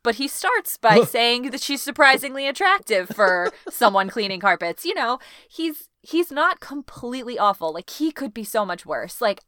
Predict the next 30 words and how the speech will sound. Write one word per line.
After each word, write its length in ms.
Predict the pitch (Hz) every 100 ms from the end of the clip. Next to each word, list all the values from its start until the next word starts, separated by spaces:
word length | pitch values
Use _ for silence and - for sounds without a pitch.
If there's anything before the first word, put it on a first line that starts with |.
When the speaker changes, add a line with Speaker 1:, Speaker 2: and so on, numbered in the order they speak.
| -
Speaker 1:
I 140 | 233
wish 460 | 220 233 240 - -
he 160 | 226
had 200 | 220 208
said, 640 | - - 190 185 180 170 160
you 80 | 240
know, 100 | 226
made 300 | 202 247 247
some 180 | 254 226
disparaging 680 | 220 - 214 214 208 196
comments 560 | 185 180 180 185 180 -
about 360 | 170 190 170 -
his 420 | 180 160 - - _
harem 400 | - 214 214 202
of 160 | 175 160
hoes 600 | - 170 160 131 - - _
that 180 | 156
he's 140 | 170 151
got 200 | 175 156
on 100 | 151
the 80 | 156
boat. 360 | 175 127 - _ - 220
When 100 | 226
he's, 320 | - - 170 - 180
Speaker 2:
<laughs> 220 | - 359
Speaker 1:
when 140 | - 269
he's 220 | 277 277
firing 680 | 208 269 247 277 277 262 254
the 80 | 214
chef 560 | - 220 196 320 -